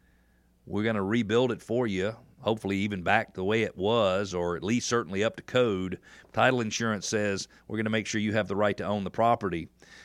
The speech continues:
We're selling a house recently to a buyer. The closing can't take place because the survey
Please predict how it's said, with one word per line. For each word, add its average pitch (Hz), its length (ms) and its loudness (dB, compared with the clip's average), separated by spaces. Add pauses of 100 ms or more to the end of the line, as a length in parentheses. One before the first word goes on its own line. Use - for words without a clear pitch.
We're - 80 -6
selling 139 340 2
a 117 40 0
house 135 340 0
recently 131 480 0
to 113 220 0
a 98 60 2
buyer. 117 880 2 (1200)
The 98 120 -8
closing 131 420 2
can't 123 300 -2
take 117 240 -2
place 143 480 0
because 113 400 -4
the 101 120 -4
survey 117 1040 0